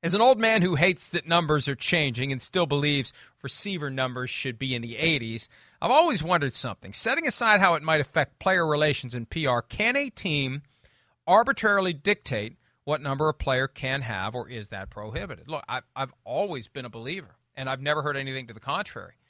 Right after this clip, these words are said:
The team controls the numbers. The team issues the numbers. The team decides who wears what number. Now,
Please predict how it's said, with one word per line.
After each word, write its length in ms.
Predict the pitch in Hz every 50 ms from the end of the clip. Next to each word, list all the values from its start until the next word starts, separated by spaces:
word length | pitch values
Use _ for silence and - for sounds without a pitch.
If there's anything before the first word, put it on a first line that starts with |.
| _ _ _ _ _ _ _ _ _
The 140 | 139 151 156
team 400 | - - 202 202 226 247 247 214
controls 480 | - 214 190 - 190 170 170 175 143 147
the 100 | 170 170
numbers. 460 | 170 180 202 180 - - - - - _ _ _ _ -
The 80 | 151 147
team 440 | - - 180 202 220 240 240 208 -
issues 380 | 165 180 151 - - 175 151 -
the 120 | - 147
numbers. 480 | 143 147 180 196 170 - - _ - - _ _ _ -
The 80 | - 143
team 320 | - - 220 247 262 240
decides 520 | 226 202 - - 208 196 196 190 180 - -
who 180 | - 208 202
wears 440 | 190 165 170 170 165 165 165 139 131
what 280 | 135 131 135 117 - 165
number. 340 | 202 214 180 131 120 117
Now, 300 | 139 175 180 151 127 113